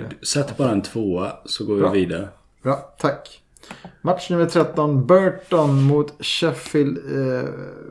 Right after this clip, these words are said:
Speaker 1: Wednesday. Och du är nere i en League One-match. Det är inte så ofta, men det händer.
Speaker 2: Ja, men jag tror att det var till och med redan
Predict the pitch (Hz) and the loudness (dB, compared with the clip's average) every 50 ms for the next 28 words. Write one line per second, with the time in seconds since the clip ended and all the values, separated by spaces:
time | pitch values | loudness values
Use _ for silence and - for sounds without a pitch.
0 | 127 117 127 139 160 165 160 - - - 120 113 110 113 110 123 127 131 139 147 | -12 -6 -6 -4 -4 -4 -4 -6 -8 -8 -8 -6 -6 -6 -4 -4 -2 -2 -2 -2
1 | 147 139 127 110 110 113 - - - 135 139 135 135 135 135 - - - _ - | -2 -2 -2 -4 -4 -6 -6 -4 -2 0 0 0 -2 -4 -6 -10 -14 -20 _ -6
2 | 127 135 139 151 143 131 120 127 123 143 139 127 107 101 98 - - - - 110 | -4 0 2 2 2 2 0 0 0 2 0 0 0 -2 -6 -10 -12 -12 -8 -6
3 | 117 123 139 180 - - - - - - - - - - - - _ _ _ - | -2 0 0 2 0 0 -4 -6 -8 -6 -6 -6 -6 -10 -14 -18 _ _ _ -20
4 | - - - _ _ - 185 - - - 214 - - - - - - - - - | -20 -20 -20 _ _ -2 -2 0 0 0 -2 -4 -4 -10 -14 -16 -18 -20 -20 -20
5 | - - - - - 131 113 107 139 170 - - - - _ _ _ - - 135 | -20 -20 -20 -14 -10 -6 -4 -4 -4 -4 -6 -8 -12 -18 _ _ _ -8 -6 -2
6 | 127 123 120 117 113 110 107 101 92 90 - - 143 127 113 - - 110 104 104 | 0 0 2 2 2 2 2 2 2 0 0 0 0 0 0 0 -4 -4 -2 -2
7 | 104 101 101 98 - - 101 98 98 98 95 95 92 90 95 92 90 90 90 90 | 0 0 -2 -2 -4 -6 -6 -4 -4 -4 -4 -4 -4 -4 -4 -6 -6 -6 -6 -6
8 | 87 82 | -8 -8